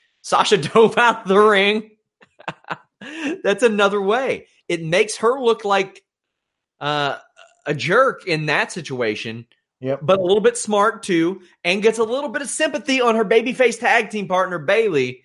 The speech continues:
Speaker 2: Yeah.
Speaker 1: in the meantime. That ain't
Speaker 2: Yeah.
Speaker 1: easy to do, and they crafted it in a really clever way. We also have, uh,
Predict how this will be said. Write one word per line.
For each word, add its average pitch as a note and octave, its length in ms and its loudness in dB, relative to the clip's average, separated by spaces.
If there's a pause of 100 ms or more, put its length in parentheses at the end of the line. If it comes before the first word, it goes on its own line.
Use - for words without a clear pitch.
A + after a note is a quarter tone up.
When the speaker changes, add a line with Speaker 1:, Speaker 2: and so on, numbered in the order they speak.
Speaker 2:
Yeah. B2+ 320 0
Speaker 1:
in F#3+ 140 -2
the F#3+ 60 -2
meantime. D#3 680 -2 (380)
That - 200 -2
ain't D#4+ 100 -4
Speaker 2:
Yeah. D4+ 80 -6
Speaker 1:
easy C#4 200 -4
to C#4 80 -8
do, A#3+ 400 0
and E3+ 140 0
they G#3+ 100 2
crafted G#3 540 2
it F#3 60 6
in E3 80 -6
a E3 60 2
really F3 300 0
clever F3 360 -2
way. D3+ 400 2 (840)
We D#3+ 200 2
also F#3 360 4
have, D#3 380 4
uh, B2 440 2